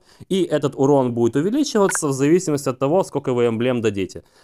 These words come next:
То есть эмблемы нак-, нак-, накидываете, и там, ну, будет не четыреста шестнадцать, будет там шестьсот, например. Вот. Но это неплохо, то есть еще дополнительно медленно будет его травить.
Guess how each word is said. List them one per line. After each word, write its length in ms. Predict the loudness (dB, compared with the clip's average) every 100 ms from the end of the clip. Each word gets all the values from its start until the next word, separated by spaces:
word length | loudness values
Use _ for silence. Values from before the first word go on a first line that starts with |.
| _ 0
То 120 | 0
есть 160 | 2
эмблемы 380 | 0 2 2 0
нак-, 160 | -2 -4
нак-, 120 | -4
накидываете, 640 | -4 -2 0 2 2 2
и 40 | -2
там, 200 | 0 0
ну, 100 | 0
будет 360 | 0 0 -2
не 60 | -6
четыреста 360 | 2 2 2
шестнадцать, 460 | -2 -4 -4 -4 -6
будет 240 | -2 -2
там 140 | -2 -6
шестьсот, 420 | -10 -6 -4 -4
например. 400 | -8 -8 -10 -12 _ _ _ _ -10
Вот. 340 | -4 -4 -4 -4
Но 120 | -2
это 140 | 0
неплохо, 480 | 0 2 0 0 -4
то 180 | -2 -2
есть 120 | -2
еще 220 | -2 -2
дополнительно 680 | -2 -2 0 0 0 0 0
медленно 460 | 0 0 0 0 0
будет 380 | 0 0 0 0
его 260 | 0 0 -4
травить. 420 | -4 -2 -2 -6